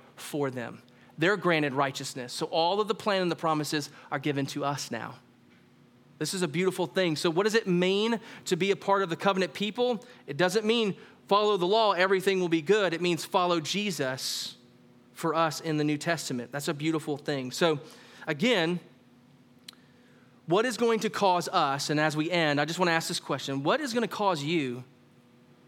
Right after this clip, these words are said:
in the next week to distrust in the Lord? 'Cause we're talking about trust. We're talking about exalting the Lord, that he's better than anything else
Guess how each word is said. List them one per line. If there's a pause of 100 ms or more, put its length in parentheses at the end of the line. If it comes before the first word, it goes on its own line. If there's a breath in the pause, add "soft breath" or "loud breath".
(160)
in
the
next
week (960 soft breath)
to
distrust
in
the
Lord? (1200)
'Cause
we're
talking
about
trust.
We're
talking
about
exalting
the
Lord,
that
he's
better
than
anything
else